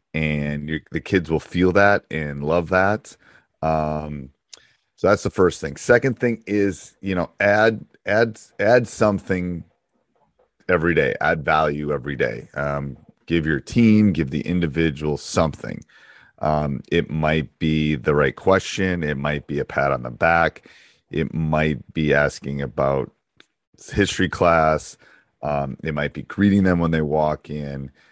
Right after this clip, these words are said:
but add value, um, to them. Okay. Um, I think that will help your coaching journey. Um, another thing is, and I say this to all my youth coaches: don't be, don't be your coach, don't be your, um,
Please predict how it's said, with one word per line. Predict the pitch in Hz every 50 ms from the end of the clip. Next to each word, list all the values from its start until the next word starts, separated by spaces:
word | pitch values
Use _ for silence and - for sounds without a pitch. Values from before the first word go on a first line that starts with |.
| _ _ _ _
but | - 85 82 -
add | - 92 95 98 95 82 67
value, | - 85 78 78 76 76 76 76 76 76 76 73 73 73 71 73 _ _ _ _ _ _ _ _ -
um, | - 76 76 76 73 71 69 64 - _ -
to | - - 78 73
them. | 67 67 62 50 - - - _ _ _ -
Okay. | 73 73 - - 78 78 85 87 - - _ _
Um, | - 78 80 80 78 78 73 69 65 65 - _ _ _ _ _ _ _ _ -
I | 78
think | 80 82 67
that | - 82 78 67
will | 65 78 71
help | - - 82 82 80 73 - - - _ _ _ _ _ _ _ _ _ -
your | 76 80
coaching | - - - 87 87 76 - 87 78 73
journey. | 67 - - 85 82 85 87 98 110 123 123 113 _ _ _ - _ _ _ _ _ _ _
Um, | - 85 87 85 85 85 80 73 - _ _ _ _ _ -
another | 87 95 101 104 110 117 123 113
thing | - 123 127 127 123 113
is, | 107 107 110 110 107 95 - - - - _ _ _ -
and | 98 98
I | 104 110
say | 104 - 117
this | 104 104 98 -
to | - -
all | - 87 92
my | 90 90 87
youth | 87 85 87 90 -
coaches: | - - 95 95 - - 110 95
don't | - 113 101 -
be, | 104 95 82 - - _
don't | - 107 107 87
be | - 92
your | 90 85 78
coach, | - - - 87 85 80 - - - -
don't | - 110 110 107
be | - 98
your, | 92 90 90 85 80 80 76
um, | 69 67 64 62